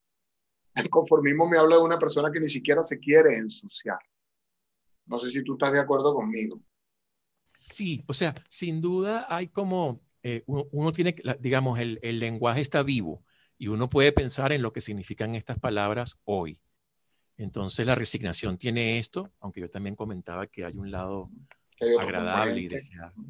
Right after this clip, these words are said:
Speaker 2: Exacto.
Speaker 1: Ujú.
Speaker 2: Y el conformismo también, ¿verdad? Es una palabra que nos suena como, "Ay, conformista,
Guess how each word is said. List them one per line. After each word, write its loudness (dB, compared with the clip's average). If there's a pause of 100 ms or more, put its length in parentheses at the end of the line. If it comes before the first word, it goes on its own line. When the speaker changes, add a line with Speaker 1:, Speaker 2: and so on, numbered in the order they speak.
(600)
Speaker 2:
Exacto. -6
Speaker 1:
Ujú. -12 (400)
Speaker 2:
Y 2
el 0
conformismo -2
también, -2
¿verdad? -4
Es -4
una -2
palabra -2
que -8
nos -6
suena -6
como, -14
"Ay, -10
conformista, -8